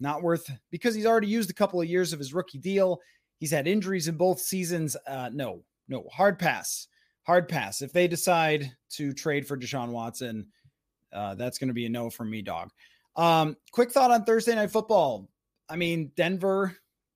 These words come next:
and Cleveland and Teddy and Case. How about that? It was a, it was a hideous football game,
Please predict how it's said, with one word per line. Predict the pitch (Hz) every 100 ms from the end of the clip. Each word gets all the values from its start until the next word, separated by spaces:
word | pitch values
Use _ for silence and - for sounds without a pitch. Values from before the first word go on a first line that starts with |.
| -
and | 151
Cleveland | - 175 151 165 160 156 - _ _ _ _ -
and | 139 127 123 120 120 117 110 - - - _ _ -
Teddy | 143 151 165
and | 160
Case. | 160 143 143 139 - - - -
How | 143
about | 123 107
that? | 107 90 - - _ _ _ _ _ _ _ _ _
It | 170
was | 160 151
a, | 151 -
it | 165
was | 143
a | 139 127 - -
hideous | 117 185 208 175 -
football | 170 156 139
game, | 135 123 113 113